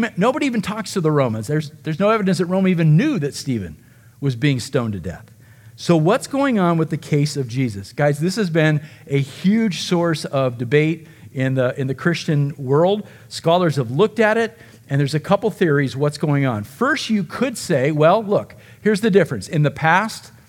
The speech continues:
people would get stoned by the Jews, but that was mob violence.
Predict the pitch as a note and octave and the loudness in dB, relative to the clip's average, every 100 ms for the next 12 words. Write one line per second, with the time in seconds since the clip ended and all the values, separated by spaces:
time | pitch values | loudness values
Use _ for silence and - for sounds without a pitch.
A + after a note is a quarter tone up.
0 | - - - F3+ F#3 F3 D#3 D3+ - D#3+ | -20 -16 -4 0 2 2 2 -2 0 2
1 | F3+ F#3+ F#3 F3 D3 F3 F#3+ - D3 G#3+ | 2 4 2 2 0 2 0 0 0 2
2 | A3 E3+ F3+ F#3+ D3+ D#3+ D#3 C#3+ G2 - | 4 4 6 4 2 2 2 0 -4 -10
3 | - | -20